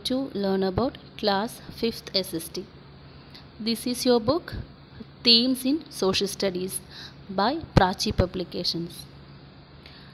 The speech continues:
Our first lesson is Evolution of Mankind. Evolution of Mankind.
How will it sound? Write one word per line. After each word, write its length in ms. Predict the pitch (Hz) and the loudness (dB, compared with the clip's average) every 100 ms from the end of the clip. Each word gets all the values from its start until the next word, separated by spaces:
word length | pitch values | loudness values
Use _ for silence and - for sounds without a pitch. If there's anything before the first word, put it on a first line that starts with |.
| - | -10
Our 180 | - 247 | 2 4
first 340 | 294 - 269 269 | 4 2 2 0
lesson 320 | 208 - 196 | -2 0 0
is 220 | 226 285 - - - - | 0 -2 -10 -18 -16 0
Evolution 560 | 220 208 208 208 - | 2 2 2 4 4
of 240 | 220 320 - | 2 0 -2
Mankind. 680 | 185 170 170 170 170 170 - - - - - - - - | 0 0 0 -2 -2 -4 -6 -8 -20 -20 -20 -18 -16 -2
Evolution 520 | 196 185 185 175 - | 0 2 2 0 2
of 180 | 233 - | 0 0
Mankind. 640 | 190 170 170 165 165 170 | 0 0 0 -2 -2 -2